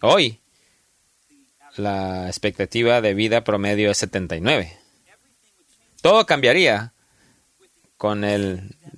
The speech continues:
descubrimiento, descubrimiento accidental de un tipo de hongo que se encuentra en el moho. Y sin el tratamiento,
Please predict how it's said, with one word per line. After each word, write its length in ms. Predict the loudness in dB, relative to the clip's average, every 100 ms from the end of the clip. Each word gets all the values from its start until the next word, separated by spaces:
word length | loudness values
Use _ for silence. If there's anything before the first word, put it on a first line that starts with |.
| -20 -12
descubrimiento, 1600 | -4 -4 -4 -8 -8 -6 -4 -2 0 0 -2 0 0 2 2 0
descubrimiento 640 | -2 -2 -2 0 -2 0
accidental 580 | 0 0 -2 2 0 2
de 140 | 0 -2
un 180 | -4
tipo 300 | -6 -4 0
de 100 | 2
hongo 520 | 2 0 0 -2 -2 -6 _ -20 -20 _ _ _
que 140 | -6
se 100 | -4
encuentra 440 | -4 -4 -2 -2
en 80 | -2
el 100 | -2
moho. 420 | 0 0 0 -2 -12 _ _ _ _ -20 _ -20 _ _ _ _ -20 -20 -20 -20 -20 -20 -20 -20 -4
Y 140 | -2
sin 300 | 0 0 0
el 340 | 0 -2 -6 -14 _
tratamiento, 960 | -6 -6 -2 -2 -2 -2 0 2 2 -2